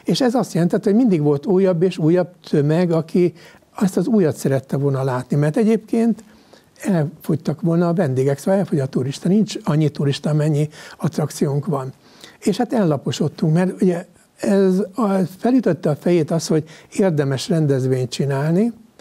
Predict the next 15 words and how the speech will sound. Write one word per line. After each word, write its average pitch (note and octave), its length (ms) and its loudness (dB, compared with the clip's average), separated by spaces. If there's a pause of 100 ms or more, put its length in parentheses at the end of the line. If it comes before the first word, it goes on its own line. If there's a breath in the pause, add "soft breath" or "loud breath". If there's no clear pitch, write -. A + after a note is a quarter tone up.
(100)
tehát D3+ 300 0
elterjedt, D3+ 640 0 (320 loud breath)
és - 100 -12
utána G#3+ 260 2
egymást D#3+ 380 0
másolták C#3 560 -4
a E3 40 -2
települések. C3+ 880 -4 (340 loud breath)
Hát - 120 -14
amikor F#3 340 0
egy, F#3 540 0
ö, F3 80 2
időben, D#3+ 600 0
nyári D3+ 320 0
napon C3 500 -4